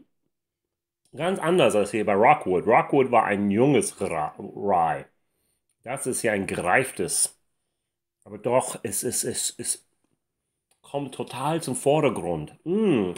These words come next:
ist das gut. Wow. Auch im Abgang ist da viel, viel, viel Roggen da drin. Viel Gewürzigkeit. Mm.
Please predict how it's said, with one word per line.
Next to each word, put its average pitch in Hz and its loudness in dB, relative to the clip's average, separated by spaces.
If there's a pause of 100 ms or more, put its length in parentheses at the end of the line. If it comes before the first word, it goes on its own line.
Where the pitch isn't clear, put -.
ist - -10
das 92 -8
gut. 92 -6 (960)
Wow. 117 0 (1400)
Auch - -12
im 127 -8
Abgang 90 -2
ist - -16
da 117 -2
viel, 175 -4
viel, 147 0
viel 151 -2
Roggen 131 4
da 117 4
drin. 123 2 (380)
Viel 151 0
Gewürzigkeit. 123 0 (3500)
Mm. 92 -8